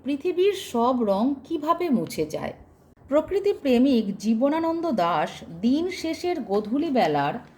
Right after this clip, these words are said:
অপূর্ব বর্ণনা করেছেন। দিনের শেষে সন্ধ্যা আসে নিঃশব্দে, শিশিরের পতনের মতো, ধীরে ধীরে উষ্ণতা মুছে যেতে থাকে। অবশ্যই এর পরিসমাপ্তি এক পরম প্রশান্তিতে।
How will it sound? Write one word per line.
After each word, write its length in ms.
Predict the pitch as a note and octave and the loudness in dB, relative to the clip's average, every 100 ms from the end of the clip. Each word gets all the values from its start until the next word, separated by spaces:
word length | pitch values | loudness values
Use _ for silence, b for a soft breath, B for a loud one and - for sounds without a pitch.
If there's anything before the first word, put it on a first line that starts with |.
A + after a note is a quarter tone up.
| B B B _ | B B B _
অপূর্ব 540 | A#3 C4+ E4+ F4 D#4 E4+ | -2 0 0 0 0 2
বর্ণনা 500 | F#3 D#3+ F3 A3 B3+ | 2 2 0 0 0
করেছেন। 540 | B3+ D#3+ - D3 B2+ C3 - - - E3 | 0 -2 -2 -4 -4 -6 -14 -20 -18 0
দিনের 320 | G#3+ B3 D#4 | 4 4 2
শেষে 380 | - D#4 D4+ D#4+ | -2 -8 -4 -6
সন্ধ্যা 540 | - G#3+ A3 A3 C#4 - | -2 2 4 4 0 -2
আসে 460 | F#3 G3 F#3+ D#3 C#3+ | -4 -4 -4 -4 2
নিঃশব্দে, 800 | A3+ B3+ A#3+ F3+ - - D3 C3+ - - b b | 2 2 -2 -2 -2 -4 -4 -4 -12 -20 b b
শিশিরের 600 | - D4+ - D#4 D#4+ D4+ - | -4 -2 0 0 0 -2 0
পতনের 500 | G3 G3 B3+ C#4 C4+ | 0 2 2 4 2
মতো, 460 | D#3 C#3 C#3 C3 - - _ b b F3 | 0 -4 -4 -6 -8 -20 _ b b -2
ধীরে 240 | G#3 C#4+ | 2 2
ধীরে 300 | C#4 C#4 D#4+ - | 2 2 0 0
উষ্ণতা 640 | A#3+ - B3+ B3 F#3 F3 | -2 -2 -2 0 0 -2
মুছে 420 | G3+ G3+ B3 D4 | 0 0 0 -2
যেতে 280 | G#3 E3 D3 | -2 0 -2
থাকে। 420 | C#3+ C#3+ - - - _ _ - | -6 -10 -10 -18 -18 _ _ -2
অবশ্যই 640 | E3 A#3 B3+ - G#3+ E3+ G3 B B B | 0 0 -2 0 2 2 -6 B B B
এর 220 | G3 G#3 - - | 0 0 -2 0
পরিসমাপ্তি 840 | A#3 C#4+ C4 D4+ G#3+ - - A3+ A3 | 2 2 0 -2 0 -2 -2 -2 0
এক 280 | F#3 F#3 - - - | 0 0 -6 -20 -2
পরম 440 | A#3 B3 D4+ D#4 C#4+ | 2 2 2 -2 -4
প্রশান্তিতে। 800 | A3+ A#3 C4+ A#3 D3+ C#3 C3 A2+ | -2 0 0 -2 -4 -8 -8 -10